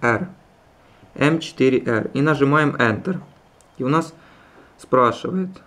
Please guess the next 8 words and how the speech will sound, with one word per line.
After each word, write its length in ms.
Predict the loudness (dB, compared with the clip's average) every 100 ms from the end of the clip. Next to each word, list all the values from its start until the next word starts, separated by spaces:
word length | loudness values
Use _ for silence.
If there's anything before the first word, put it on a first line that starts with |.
| _ -4
программа, 560 | 0 2 0 0 -4 -6 -20 _ _ _ -2
выполните 520 | 0 2 0 0 -2
изменения 460 | -2 -2 -2 -2
или 220 | -4 -4 -4
нет. 260 | -4 -6 -6
Я 120 | -4
нажимаю 460 | -2 -2 -2 -2 -2
«Да». 200 | -6 -8